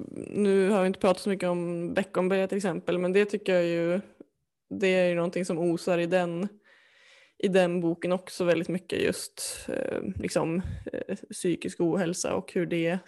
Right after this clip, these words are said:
tas om hand om i samhället och, eh, och sådär. Ehm, vad är dina tankar kring, eller tankar, men, ja, men har, vad har du,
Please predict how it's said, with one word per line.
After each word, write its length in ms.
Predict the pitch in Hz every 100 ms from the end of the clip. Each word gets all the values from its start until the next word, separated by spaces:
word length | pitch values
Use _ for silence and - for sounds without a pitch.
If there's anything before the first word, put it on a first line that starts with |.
| _
tas 280 | 196 185 180
om 80 |
hand 260 | 196 170 165
om 140 | 165
i 40 | 180
samhället 760 | 185 175 170 190 - 185 -
och, 240 | - 202 202 - _ _ _ _ _ _ _ _ -
eh, 420 | - - - - - - - _ _ _
och 140 | 190
sådär. 380 | 196 - - 202 - _ _ -
Ehm, 520 | 208 196 - - 208 - - -
vad 140 | 202
är 40 | 202
dina 220 | 214 220
tankar 260 | 190 185
kring, 320 | 185 185 175 -
eller 240 | 180 185 - - - - 220 -
tankar, 340 | 190 175 180
men, 260 | 165 202 190
ja, 120 | 196
men 140 | 180 190
har, 220 | 185 165
vad 220 | 180 185
har 140 | 185
du, 220 | 180 175